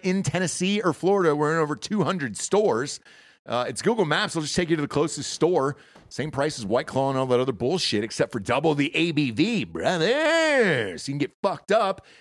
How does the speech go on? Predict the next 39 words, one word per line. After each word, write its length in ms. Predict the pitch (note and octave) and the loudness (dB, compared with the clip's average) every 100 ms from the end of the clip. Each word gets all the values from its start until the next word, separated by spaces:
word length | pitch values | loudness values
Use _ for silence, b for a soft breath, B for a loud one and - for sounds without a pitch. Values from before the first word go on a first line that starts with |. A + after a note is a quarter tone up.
| b | b
Now, 340 | G#3 B3 G3+ G#3 | -2 2 2 0
if 100 | F3+ | -2
you 80 | G3 | 0
don't 220 | B3 G3+ | 0 2
live 160 | D3 | 0
in 80 | C3 | 0
one 140 | C3 B2+ | 0 2
of 40 | |
those 200 | A#2+ A2+ | 2 2
states, 280 | - C#3 - | -2 -2 -2
we'll 80 | D3+ | -2
ship 200 | F3+ F3 | -2 0
it 40 | |
right 180 | F#3+ F3+ | 0 2
to 100 | F#3+ | 2
your 100 | F3 | 2
house. 400 | F#3+ D3+ - - _ _ _ _ _ _ _ - - | 2 0 -4 -12 _ _ _ _ _ _ _ -18 -10
We 100 | A#2+ | -4
ship 240 | - E3 | -2 -2
to, 100 | - | 2
like, 160 | B2+ - | 0 2
forty-one 540 | - D#3 D#3 D3+ D3+ | 0 2 4 2 0
states. 720 | - - G3+ A#3+ A#3+ - - - B B B B | -6 -2 2 2 0 -8 -10 -12 B B B B
All 180 | F#3 A#3+ | 0 2
you 120 | E3+ | 0
gotta 440 | G#2+ D3+ C#3+ G2+ - | 0 2 2 -2 -4
do 420 | - C#3+ D3 C#3+ | 2 6 6 4
is 120 | C3 - | 0 -2
pop 360 | E3+ F3 - | -2 -2 -2
in 160 | B2+ G#2 | -2 -2
your 200 | D2 D2 | -4 -4
address. 720 | C3 C3 A#2 A#2+ B2 A2+ - | -2 -2 0 0 2 0 -6
You 60 | |
can 140 | E2 D#2+ | -8 -4
buy 180 | F#2 F2 | -4 -4
a 100 | E2 | -6
case 460 | - F#3 G3 - - | -4 -2 -2 -6 2
or 240 | F3+ B3+ | 4 4
two. 460 | - E3+ C#3 F#3 | 2 0 2 0